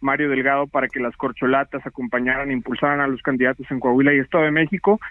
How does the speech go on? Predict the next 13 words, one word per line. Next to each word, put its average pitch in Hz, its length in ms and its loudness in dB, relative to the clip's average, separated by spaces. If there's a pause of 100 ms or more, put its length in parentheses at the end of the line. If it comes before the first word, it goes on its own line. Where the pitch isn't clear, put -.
(240)
Y 175 140 4
bueno, 208 220 2
pues 165 180 -6
hoy 160 100 2
en 170 80 0
la 170 80 2
mañana 156 540 0
Armando 151 340 -2
Guadiana 139 540 0
señaló 127 320 2
que - 80 -2
Marcelo 139 440 2
Ebrard, 131 360 0